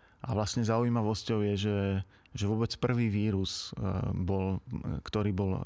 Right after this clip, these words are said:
popísaný, e, tak bol vlastne rastlinný vírus, bol to vírus mozaiky tabaku a ten, ten klasický, e, prístup, ako, ako boli objavené vírusy, boli, e, pomocou vlastne takých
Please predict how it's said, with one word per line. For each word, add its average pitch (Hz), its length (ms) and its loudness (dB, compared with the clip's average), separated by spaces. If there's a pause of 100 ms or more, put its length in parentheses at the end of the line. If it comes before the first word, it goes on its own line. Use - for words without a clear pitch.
(360)
popísaný, 110 720 0
e, 113 40 -4 (760)
tak 90 160 -2
bol 92 160 0
vlastne 95 240 0
rastlinný 95 480 0
vírus, 92 320 0
bol 92 160 -2
to 101 80 -2
vírus 95 320 0
mozaiky 95 480 -2
tabaku 110 560 -2 (800)
a 92 320 0 (1300)
ten, 90 320 0
ten 92 240 0
klasický, 101 800 -2
e, - 20 -4 (960)
prístup, 110 580 -2
ako, 95 320 -2
ako 98 320 -4
boli 98 240 0
objavené 98 400 2
vírusy, 95 480 0
boli, 92 320 0
e, 87 60 -2 (840)
pomocou 98 460 0
vlastne 98 260 -2
takých 98 480 -4